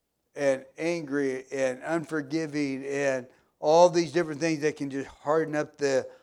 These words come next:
harden up the wineskin. I've seen good Christians get hard-hearted.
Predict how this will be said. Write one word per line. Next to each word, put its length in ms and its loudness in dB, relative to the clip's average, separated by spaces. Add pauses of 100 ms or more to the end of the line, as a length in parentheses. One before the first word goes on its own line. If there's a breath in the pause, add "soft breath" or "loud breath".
(220 loud breath)
harden 340 -2
up 80 -10
the 100 -8
wineskin. 560 -10 (2000)
I've 160 -6
seen 280 -6
good 320 -4
Christians 880 -8 (440)
get 140 -6
hard-hearted. 800 -6